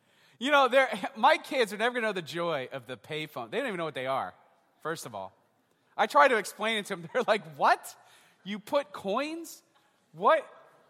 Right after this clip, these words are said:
They're never gonna know the joy of picking up that receiver that looks like it's been through a world war or some kind of contagion. And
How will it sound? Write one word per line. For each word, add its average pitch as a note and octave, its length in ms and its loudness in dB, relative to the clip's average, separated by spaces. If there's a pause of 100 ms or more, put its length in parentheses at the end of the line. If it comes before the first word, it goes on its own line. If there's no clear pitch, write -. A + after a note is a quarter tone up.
(1200)
They're C#4+ 120 -2
never E4+ 200 6
gonna D#4 120 4
know D4 60 8
the C4+ 120 0
joy B3 360 6
of F#3 80 -6
picking C4 280 -6
up A3+ 100 -4
that A3+ 180 4
receiver F#3+ 580 -6
that D#3 160 -8
looks G3 260 -6
like F3+ 280 2 (420)
it's D#3+ 180 -10
been G3 320 -4
through F3 560 -6
a D3+ 120 -4
world E3 340 -6
war D#3 400 -4 (1600)
or F#3 140 -4
some A3+ 320 0
kind G#3+ 300 2
of F3+ 120 -2 (220)
contagion. E3 760 -8 (1800)
And A3+ 280 2